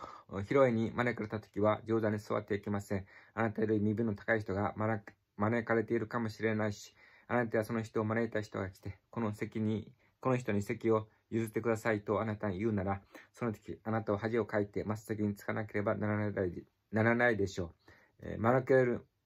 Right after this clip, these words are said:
招かれ、えー、招かれるようなことがあって、言ったなら真っ先につきなさい。そうしたら、あなたを招いた人が来て、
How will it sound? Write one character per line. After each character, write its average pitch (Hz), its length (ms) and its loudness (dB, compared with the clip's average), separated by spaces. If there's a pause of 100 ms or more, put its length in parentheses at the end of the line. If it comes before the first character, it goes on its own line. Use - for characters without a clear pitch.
招 127 240 2
か 131 120 6
れ、 127 240 6
え 95 80 -8
ー、 85 40 -10
招 127 300 2
か 127 100 2
れ 127 180 4
る 131 100 2
よ 127 40 2
う 123 40 0
な 117 140 -2
こ - 120 -14
と 113 100 -2
が 113 300 -2
あ 107 80 -2
っ - 80 -10
て、 113 260 2 (220)
言 117 120 -4
っ - 40 -14
た 120 120 0
な 107 160 2
ら 98 100 0
真 104 100 -2
っ 110 40 -8
先 113 240 -4
に 107 80 -4
つ - 80 -18
き 117 100 -6
な 110 100 0
さ - 140 -10
い。 - 160 -20
そ - 160 -4
う 120 40 -2
し 113 60 -8
た - 80 -6
ら、 107 200 2 (240)
あ 107 100 -2
な 117 140 2
た 113 100 2
を 107 40 4
招 117 260 2
い 104 40 -10
た - 220 0
人 - 240 -4
が 104 140 2
来 - 80 -18
て、 90 200 -4